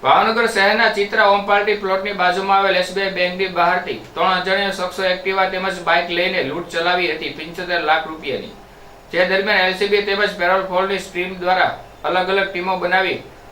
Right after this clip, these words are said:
ચેકિંગ હાથ ધરવામાં આવ્યું હતું, જ્યારે ગણતરીના કલાકોમાં ત્રણ આરોપીને ઝડપી લઈ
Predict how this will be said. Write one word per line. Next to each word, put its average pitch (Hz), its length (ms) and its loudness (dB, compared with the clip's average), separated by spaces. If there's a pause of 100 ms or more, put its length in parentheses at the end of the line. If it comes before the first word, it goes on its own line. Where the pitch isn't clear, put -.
ચેકિંગ 175 340 -2
હાથ 170 220 0
ધરવામાં 175 320 2
આવ્યું 143 220 0
હતું, - 260 -14
જ્યારે 165 280 2
ગણતરીના 180 500 -4
કલાકોમાં 180 560 0
ત્રણ 175 240 2
આરોપીને 180 480 0
ઝડપી 175 340 -4
લઈ 170 100 0